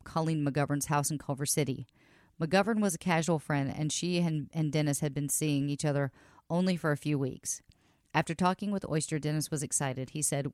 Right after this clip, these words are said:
"We're going on the boat. We're gonna have a good time. And tomorrow, I'm going to go to detox." When the Oyster picked the couple up, Dennis said,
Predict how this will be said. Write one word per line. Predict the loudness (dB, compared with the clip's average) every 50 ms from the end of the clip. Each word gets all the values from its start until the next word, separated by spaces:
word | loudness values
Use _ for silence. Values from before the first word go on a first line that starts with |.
| _ _ _ _ 0
"We're | 0 0
going | 2 4 4 4 4 6 6
on | 6 4 4
the | 2
boat. | 0 0 2 4 4 4 4 2 0 -6 -8 -10 -10 -14 _ _ _ _ _ _ _
We're | -6 -4
gonna | -2 2 4 6 6 8 8
have | 6 6 4 4
a |
good | 2 2 2 2 2
time. | 2 4 4 4 4 4 2 0 -2 -6 -8 -8
And | -4 -4 -2
tomorrow, | 0 0 2 2 2 4 4 4 4 2 -2 -6 -10 -8 -4 -2
I'm | 0 0 2
going | 2 2 2 2 2
to | 0 2
go | 4 4
to | 4 4 0
detox." | -2 -4 -6 -4 -4 -6 -6 -6 -10 -8 -8 -8 -8 -8 _ _ _ _ _ _ _ _ _ _ -6
When | 0 2 2 2
the | 2 2 2
Oyster | 2 2 2 2 2 0 0
picked | -2 -2 -2 -4
the | -4
couple | 0 0 0 2 2 4
up, | 4 4 2 0 0
Dennis | 0 0 0 0 0 2
said, | 2 4 4 4 2